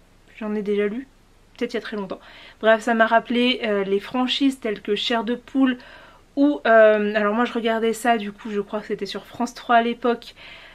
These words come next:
Les Contes de la Crypte, voilà ce genre de, de récit, et c'est exactement le même genre. Voilà, exactement, exactement,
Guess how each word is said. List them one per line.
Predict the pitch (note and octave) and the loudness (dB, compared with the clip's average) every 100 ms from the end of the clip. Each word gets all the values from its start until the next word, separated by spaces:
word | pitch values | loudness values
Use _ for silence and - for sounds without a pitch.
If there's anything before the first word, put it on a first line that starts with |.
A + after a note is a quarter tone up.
| - | -6
Les | G#3+ | -4
Contes | G#3+ C#4 B3+ | 0 2 4
de | C4 | 4
la | B3+ | 4
Crypte, | B3 D#4+ E4 - - | 4 2 2 -2 -2
voilà | G#3+ A3+ A#3 | 4 4 4
ce | - | 0
genre | G#3+ G#3+ | -4 0
de, | G#3+ F#3+ F#3 F3 A#3+ - | 0 0 -2 -8 -14 -16
de | A#3+ F#3+ | -8 -4
récit, | A#3 A#3+ A#3 C#4+ C#4 | 0 0 0 -2 -2
et | |
c'est | A3 A3 | -2 -2
exactement | G#3 F#3 C4 C4 - A3+ A3+ C4 - - - _ _ - | -4 0 0 0 -2 0 0 0 -4 -20 -20 _ _ -6
le | G#3+ B3+ | 0 4
même | A#3 G#3 | 4 2
genre. | G#3 - _ - | -6 -10 _ -4
Voilà, | G#3+ G3+ - - | 0 0 0 -6
exactement, | G3+ G#3+ B3+ B3+ A#3+ A#3 - | -6 -4 -4 -2 -2 -2 -2
exactement, | A#3+ G#3+ A3 A3 A#3+ G#3+ A#3+ C4+ | -6 -2 -4 -4 -6 0 0 0